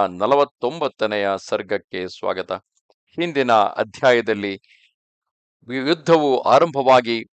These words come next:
ವಾನರರು ಮತ್ತು ರಾಕ್ಷಸರ ನಡುವೆ ಘನಘೋರವಾದ ಯುದ್ಧವು ನಡೆಯುತ್ತಿರುವಾಗ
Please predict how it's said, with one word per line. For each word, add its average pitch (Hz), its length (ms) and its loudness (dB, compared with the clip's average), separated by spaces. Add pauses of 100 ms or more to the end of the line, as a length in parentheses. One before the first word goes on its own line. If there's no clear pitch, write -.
ವಾನರರು 151 580 4
ಮತ್ತು 127 300 -2
ರಾಕ್ಷಸರ 123 440 -2
ನಡುವೆ 117 420 -4
ಘನಘೋರವಾದ 147 760 0
ಯುದ್ಧವು 127 500 -4
ನಡೆಯುತ್ತಿರುವಾಗ 110 760 -2